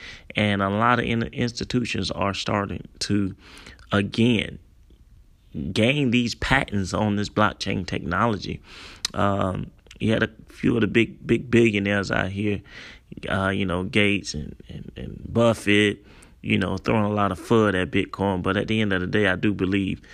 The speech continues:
that they're wrong about this one. And it's ca-, it's hard to usually say that, you know, those billionaire investors are wrong. But everybody's wrong at some point in time,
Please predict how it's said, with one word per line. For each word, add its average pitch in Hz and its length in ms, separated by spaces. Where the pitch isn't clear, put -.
that 98 200
they're 107 160
wrong 104 420
about 123 300
this 123 240
one. 156 240
And 98 100
it's 95 160
ca-, - 300
it's - 180
hard 110 420
to 98 100
usually 104 320
say 98 320
that, 95 260
you 95 80
know, 92 160
those 90 160
billionaire 101 440
investors 95 480
are 90 100
wrong. 104 440
But 160 320
everybody's 127 640
wrong 95 300
at 80 100
some - 240
point 82 260
in 80 60
time, - 320